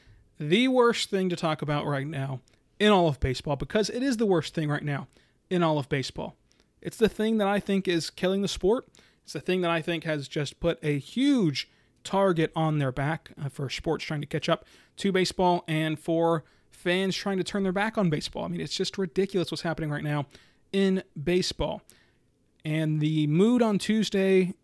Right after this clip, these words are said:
was that we would see no baseball at all in twenty twenty. We would go eighteen months without baseball. We would go eighteen months without anyone paying attention to baseball.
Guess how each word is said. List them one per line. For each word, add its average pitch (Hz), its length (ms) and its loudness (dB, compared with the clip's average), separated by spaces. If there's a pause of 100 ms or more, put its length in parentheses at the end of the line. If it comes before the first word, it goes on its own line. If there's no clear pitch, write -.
(300)
was 165 300 -2
that 156 400 0
we 160 100 0
would 151 140 0
see 185 240 0
no 147 120 2
baseball - 420 -8 (1400)
at 147 140 0
all 156 180 4 (280)
in 151 120 -6
twenty 143 240 -4
twenty. 139 240 -8
We 143 100 -2
would 165 160 4
go 160 220 2
eighteen 220 520 -2
months - 460 -4 (760)
without 156 380 0
baseball. - 420 -6 (800)
We 175 80 2
would 165 100 4
go 165 140 4
eighteen 240 400 2
months - 540 -2 (440)
without 160 300 0
anyone 156 520 0 (560)
paying 180 320 0
attention 160 440 -2
to - 100 -6
baseball. - 420 -6